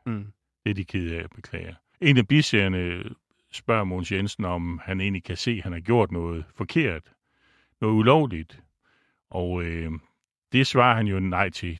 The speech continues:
Speaker 2: Det kan han faktisk ikke se, at der er noget som helst ulovligt i den her proces. Han er godt bekendt med, at der foregår en mediediskussion,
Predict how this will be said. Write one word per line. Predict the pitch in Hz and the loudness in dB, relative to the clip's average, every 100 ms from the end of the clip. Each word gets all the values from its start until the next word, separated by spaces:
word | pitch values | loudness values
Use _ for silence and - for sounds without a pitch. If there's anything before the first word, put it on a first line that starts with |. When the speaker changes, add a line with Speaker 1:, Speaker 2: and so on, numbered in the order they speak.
| - | -4
Speaker 2:
Det | 123 | -2
kan | 123 | 0
han | 90 101 | 0 -2
faktisk | - 104 - 98 110 | -2 -4 -4 -8 -6
ikke | 107 | -6
se, | - 110 - | -4 -4 -4
at | 87 | -6
der | 92 | -4
er | 90 | -2
noget | 95 127 | 0 0
som | 123 90 | 0 -4
helst | 92 98 - | -6 -8 -8
ulovligt | 92 98 98 87 85 | -2 0 0 -4 -6
i | 90 | -6
den | 92 | -4
her | 90 | -4
proces. | - 90 - 90 - | -6 -8 -4 -4 -4
Han | 98 | -4
er | 101 | 0
godt | 139 151 | 2 2
bekendt | 104 - 135 - | -2 0 0 0
med, | 104 | -2
at | 98 90 | -2 -4
der | - | -2
foregår | 104 101 104 95 | 0 2 2 0
en | 87 85 80 - _ - | 0 -4 -6 -8 _ -10
mediediskussion, | 92 98 113 104 87 80 - _ _ _ 107 92 - 90 120 127 107 82 | -2 2 2 2 -6 -8 -12 _ _ _ -4 -4 -6 0 4 4 4 -2